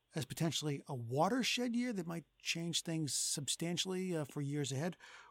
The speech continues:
Or do you see it more as an aberration that once we are all vaccinated and get back to normal,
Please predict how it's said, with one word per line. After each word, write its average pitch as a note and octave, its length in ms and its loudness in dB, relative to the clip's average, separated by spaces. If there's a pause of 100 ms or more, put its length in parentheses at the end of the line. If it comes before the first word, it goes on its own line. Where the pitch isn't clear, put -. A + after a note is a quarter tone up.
(120)
Or F#3 60 4
do G3 60 8
you G3 40 8
see A3 160 2
it G#3+ 80 4
more G3 220 4
as D3+ 100 2
an D3+ 220 0
aberration C#3+ 760 2
that B2 200 -4
once C#3+ 340 -2
we C#3+ 160 -2
are B2+ 280 -2
all B2 160 -2
vaccinated C#3+ 720 0
and C3 160 -2
get C3+ 180 -8
back B2 220 -6
to - 100 -14
normal, F3+ 380 2